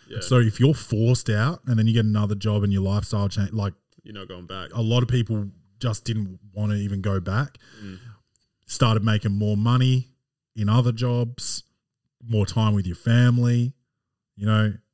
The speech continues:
Speaker 2: um, so, yeah, I think the industry just took a, took a turn based on that kind of stuff.
Speaker 1: Yeah, okay.
Speaker 2: I think pilots as well is,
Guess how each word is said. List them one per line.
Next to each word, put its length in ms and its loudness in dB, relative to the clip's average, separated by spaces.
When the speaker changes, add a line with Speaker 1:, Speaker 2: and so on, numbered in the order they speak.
Speaker 2:
um, 840 -2
so, 800 2
yeah, 320 0
I 100 0
think 220 -2
the 160 -2
industry 460 -2
just 260 -8
took 180 -4
a, 80 0
took 180 0
a 40 2
turn 600 0
based 340 -2
on 180 -4
that 280 -6
kind 220 -10
of 80 -10
stuff. 500 -14
Speaker 1:
Yeah, 200 -16
okay. 220 -14
Speaker 2:
I 80 0
think 240 -2
pilots 500 -2
as 160 -6
well 240 -6
is, 300 -10